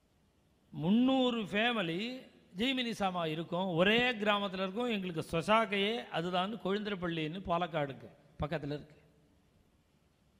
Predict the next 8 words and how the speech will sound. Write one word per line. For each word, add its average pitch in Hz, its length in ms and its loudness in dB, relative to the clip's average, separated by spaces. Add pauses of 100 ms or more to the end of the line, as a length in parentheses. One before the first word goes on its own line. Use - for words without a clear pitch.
(1700)
நேரா 170 880 2
ஒரு 175 340 -6
மாசம் 185 360 -2
முன்னாடி 165 280 -2
அந்த 165 320 0
ஊருக்கே 220 380 2
போயிட்டேன் 185 340 -2
நான். 139 180 -14